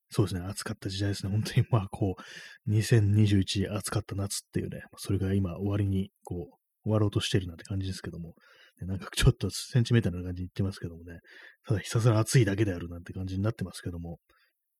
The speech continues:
何だったんだろうっていう感じしますね。この、今年の夏何だったんだろうって感じですね。そして自分にとって暑かった時代というのは、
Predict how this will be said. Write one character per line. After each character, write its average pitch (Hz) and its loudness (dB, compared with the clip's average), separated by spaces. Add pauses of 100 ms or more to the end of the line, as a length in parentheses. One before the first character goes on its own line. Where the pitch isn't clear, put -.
(880)
何 104 -2
だ 95 -6
っ - -14
た 101 -14
ん 90 -14
だ 90 -10
ろ 87 -8
う - -12
っ - -20
て - -14
い 98 -10
う - -8
感 104 -2
じ 98 -4
し 139 4
ま 143 8
す - 0
ね。 95 -2
こ - -6
の、 92 -2
今 - -6
年 156 8
の 160 12
夏 143 10
何 131 10
だ 107 8
っ - -4
た 104 -4
ん 95 -2
だ 87 -6
ろ 85 -8
う - -10
っ - -12
て 98 -8
感 90 -2
じ 90 -2
で 90 -4
す 90 -10
ね。 87 -8 (1040)
そ - -2
し - -6
て 120 4
自 110 4
分 143 10
に 147 10
と 151 8
っ - 2
て 101 2
暑 - 0
か 131 4
っ - 0
た 104 -2
時 95 -2
代 95 0
と 107 -2
い 98 2
う 87 -2
の 85 -6
は、 82 -10